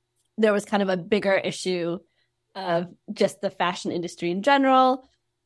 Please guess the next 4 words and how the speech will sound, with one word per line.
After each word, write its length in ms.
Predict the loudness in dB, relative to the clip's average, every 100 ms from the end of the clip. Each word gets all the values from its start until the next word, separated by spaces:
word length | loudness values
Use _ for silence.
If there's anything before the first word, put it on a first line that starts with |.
| _ _ _ _ _
exploiting 840 | -4 -4 -6 0 2 2 2 2 0 -4
people 320 | -6 -4 0 -2
of 160 | -2
color 600 | -6 -2 0 -2 -2 -6